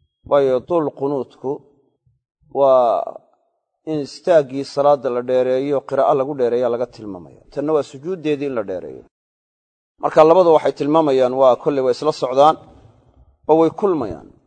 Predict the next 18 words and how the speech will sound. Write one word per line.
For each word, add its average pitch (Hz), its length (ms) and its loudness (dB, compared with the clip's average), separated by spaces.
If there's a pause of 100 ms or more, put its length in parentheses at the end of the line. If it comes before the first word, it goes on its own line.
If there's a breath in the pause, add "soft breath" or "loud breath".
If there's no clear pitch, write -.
(960)
Waa 143 120 4
jirtaa, 113 520 -6 (500)
yacni, 117 320 -2
waxa 117 160 -6
weeye 127 120 -6
sujuudo 131 560 -8
aan 120 280 -6
ahayn 120 440 -4 (1000)
salaad 127 420 -2
gudaheed. 107 360 -14 (920)
Laakiin 156 320 0
haalibka 175 460 4
sujuuduhu 170 640 -6
dee 156 140 -2
salaad 175 340 0
gudaheed 185 320 -2
unbay 165 180 -2
dhacaan. 76 340 -8